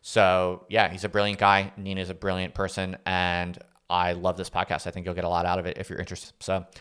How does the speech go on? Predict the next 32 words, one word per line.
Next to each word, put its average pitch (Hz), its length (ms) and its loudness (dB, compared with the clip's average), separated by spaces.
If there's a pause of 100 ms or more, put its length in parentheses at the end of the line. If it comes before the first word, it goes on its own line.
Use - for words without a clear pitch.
(240)
and 101 220 -2
of - 100 -10
course, 98 180 2
if 92 80 -6
you're 95 80 -2
interested 95 320 -4
in 92 60 -4
doing 98 180 0
the 92 60 -6
full 107 160 -2
course, 131 260 -4
just - 160 -12
go 104 100 2
to 95 220 0
illich 120 460 0
course 110 320 -2
dot - 240 2
com. - 320 -8 (160)
You 90 100 -12
can 98 140 -4
download 90 340 2
the 87 100 -2
syllabus 92 560 -4
and 87 360 0
it'll 90 140 -4
give 90 120 -6
you 92 140 0
a 90 40 2
nice 90 360 -4
sequence - 420 -8
of 90 100 -10
readings 101 400 -4